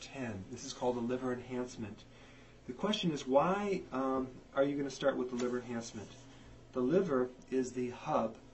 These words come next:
of all six fat-burning hormones. If the liver is not working, eighty percent of the thyroid cannot function.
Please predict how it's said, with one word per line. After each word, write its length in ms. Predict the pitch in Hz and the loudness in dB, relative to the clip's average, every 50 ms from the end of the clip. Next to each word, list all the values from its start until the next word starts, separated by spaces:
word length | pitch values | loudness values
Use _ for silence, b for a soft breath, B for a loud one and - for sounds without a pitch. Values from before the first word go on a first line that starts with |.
| - - - | -20 -8 -6
of 160 | - 127 - - | -4 -4 -4 -2
all 360 | - 127 131 135 139 139 139 - | 2 6 8 10 10 8 8 4
six 560 | - - - - - 147 139 - - - - - - - - - | 0 -8 -8 -4 -2 -2 -4 -4 -6 -10 -12 -14 -18 -20 -10 -6
fat-burning 480 | 131 120 117 113 - 117 113 113 113 113 - | -4 -2 -2 -4 -4 -6 -6 -6 -6 -6 -6
hormones. 480 | 123 123 120 113 110 104 95 95 - - - | -6 -4 -4 -4 -6 -6 -8 -10 -10 -8 -8
If 120 | 143 139 | -8 -4
the 80 | - 139 | -2 0
liver 400 | 123 127 151 185 190 190 175 - - | 2 4 4 4 4 2 0 0 -2
is 160 | 127 117 120 | -4 -4 -4
not 260 | 127 123 117 - 127 | -4 -4 -4 -4 -4
working, 460 | 120 131 143 160 - - 123 104 98 101 104 B B B B B B B B B B B B - | 0 0 0 0 -2 -4 -6 -6 -6 -8 -10 B B B B B B B B B B B B -6
eighty 240 | 143 143 160 185 190 | -4 -2 0 0 0
percent 480 | 185 - 185 180 - - 170 151 143 | 0 -2 -4 -4 -2 -2 -2 -4 -4
of 80 | 131 117 | -6 -6
the 100 | 131 127 | -8 -8
thyroid 600 | 127 - 156 139 139 143 135 127 117 110 104 104 104 - - - - | -6 -2 0 2 2 2 0 0 -2 -2 -4 -6 -10 -14 -18 -18 -16
cannot 480 | - - 120 117 117 113 110 117 117 - - - - - | -12 -8 -6 -4 -4 -4 -4 -6 -8 -10 -14 -20 -10 -6
function. 460 | 147 143 143 143 - - - - | -4 -4 -4 -6 -8 -10 -10 -12